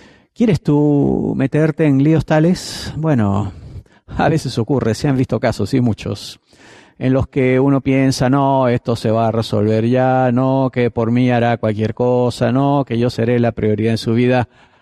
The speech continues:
Alto ahí. Puede que sí, pero es mejor que exijas situaciones claras,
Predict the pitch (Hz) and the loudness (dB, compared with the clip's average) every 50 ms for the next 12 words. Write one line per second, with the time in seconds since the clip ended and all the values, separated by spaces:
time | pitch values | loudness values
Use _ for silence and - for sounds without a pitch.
0 | _ _ _ _ - 135 131 113 104 113 90 87 90 87 82 - - - - - | _ _ _ _ -2 -2 0 0 0 0 0 0 -2 -4 -6 -10 -14 -16 -16 -18
1 | - - - - - - - - - - - - - - _ _ _ _ _ _ | -18 -16 -14 -14 -12 -14 -14 -16 -16 -18 -18 -20 -20 -20 _ _ _ _ _ _
2 | _ _ _ _ _ _ _ _ _ _ _ _ _ _ _ _ _ - 139 143 | _ _ _ _ _ _ _ _ _ _ _ _ _ _ _ _ _ -2 0 2
3 | 147 147 143 - - 120 - - - 85 73 78 - - - - - - - - | 2 2 0 0 -2 -4 -4 -4 -4 -6 -6 -8 -12 -16 -18 -18 -18 -18 -20 -12
4 | _ - 107 104 107 113 107 - - 127 127 123 120 107 107 - - 123 120 120 | _ -2 0 0 0 0 -2 -2 0 -2 0 0 0 0 -2 -2 0 0 0 -2
5 | 117 - _ - 123 110 107 110 117 143 - _ _ _ _ _ _ _ _ _ | -2 -6 _ -4 -2 0 0 -2 -2 -4 -8 _ _ _ _ _ _ _ _ _
6 | _ 113 107 - - - 139 - - - 85 82 101 120 - - - - - - | _ -8 -8 -8 -4 -4 -4 -4 -2 -2 -2 -2 -2 -4 -6 -10 -14 -16 -16 -16
7 | - - - - - 101 - - 95 - - 123 107 107 95 - - 123 123 120 | -18 -18 -16 -12 -12 -10 -8 -8 -8 -4 -4 -2 -2 -2 -4 -4 -4 -2 0 0
8 | 104 110 120 135 - - - - - | 0 -2 -4 -6 -8 -12 -16 -18 -18